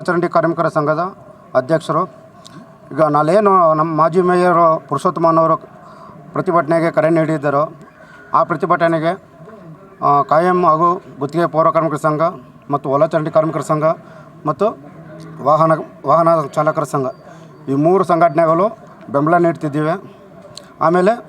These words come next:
ಏನೊಂದು ನಮ್ಮ ದೇಶದ ಸಂವಿಧಾನ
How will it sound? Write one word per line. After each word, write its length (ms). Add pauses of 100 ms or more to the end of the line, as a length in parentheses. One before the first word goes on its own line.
(440)
ಏನೊಂದು 400
ನಮ್ಮ 160 (960)
ದೇಶದ 380
ಸಂವಿಧಾನ 640